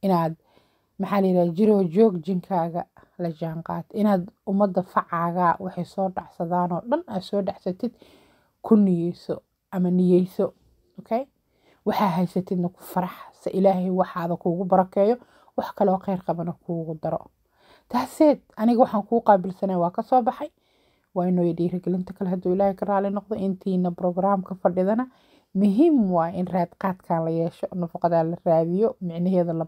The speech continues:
barto, article-keeda la aqriyo, kabacdina la isku xisho. Caadaa maqnee, caadaa maqnee, Allah soo aruuriyo. Waddadii caadada maqan loo maraay, waan haynaa.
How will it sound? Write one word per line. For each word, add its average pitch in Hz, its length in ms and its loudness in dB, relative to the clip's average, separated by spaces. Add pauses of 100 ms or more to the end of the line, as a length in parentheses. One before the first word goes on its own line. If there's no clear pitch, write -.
barto, - 460 -2
article-keeda 175 680 -2
la 170 180 -2
aqriyo, 208 340 -2 (460)
kabacdina 170 720 -2
la 151 140 -2
isku - 260 -10
xisho. - 500 -6 (120)
Caadaa 170 320 4
maqnee, 175 680 0
caadaa 170 360 2
maqnee, 175 500 -4
Allah 180 320 0
soo 170 240 0
aruuriyo. 165 500 0 (920)
Waddadii 180 460 2
caadada 185 340 2
maqan 180 360 0
loo 170 120 2
maraay, 185 400 4
waan 170 400 2
haynaa. 175 720 0